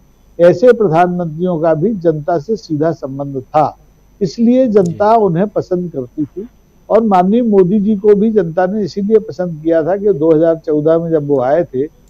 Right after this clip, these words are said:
Speaker 1: तो वो ये कहकर आए थे कि वो एक बहुत साधारण परिवार से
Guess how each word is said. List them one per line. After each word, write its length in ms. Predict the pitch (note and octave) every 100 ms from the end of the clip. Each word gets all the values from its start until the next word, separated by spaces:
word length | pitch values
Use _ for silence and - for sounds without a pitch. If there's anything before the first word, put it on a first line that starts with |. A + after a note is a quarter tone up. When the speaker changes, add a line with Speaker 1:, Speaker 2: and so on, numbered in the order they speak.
| _ -
Speaker 1:
तो 60 |
वो 160 | D#3+ F3
ये 200 | D#3+ G3
कहकर 420 | G3 E3+ D#3 F3
आए 200 | D3+ C#3+
थे 180 | C3+ F3+
कि 140 | G3+
वो 260 | E3 E3 F3
एक 280 | E3+ C#3+ C3
बहुत 180 | F3 F#3
साधारण 540 | - C#3+ B2+ C#3 E3+
परिवार 440 | D3+ C#3 C#3 C3+
से 220 | A#2 B2+